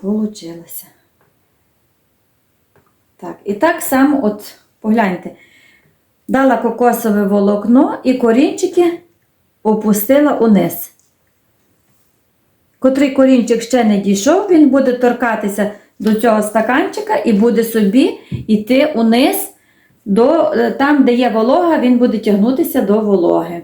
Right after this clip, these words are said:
І так буду дивитися, щоб оці верхні ще, бо тут є два корінчики в-, зверху отак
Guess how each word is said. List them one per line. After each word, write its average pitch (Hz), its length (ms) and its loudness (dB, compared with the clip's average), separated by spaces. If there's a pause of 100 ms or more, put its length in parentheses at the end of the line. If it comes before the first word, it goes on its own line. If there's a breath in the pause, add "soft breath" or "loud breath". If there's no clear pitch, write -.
(1160)
І 226 80 0 (460)
так 277 220 0
буду 262 220 2
дивитися, 262 600 2 (280 loud breath)
щоб 247 380 0
оці 233 360 2
верхні 302 480 2
ще, 214 320 -2
бо 196 140 -2
тут 214 260 -6
є 226 80 0
два 208 280 0
корінчики 202 640 0
в-, 202 200 0
зверху 247 480 -2
отак 175 460 -2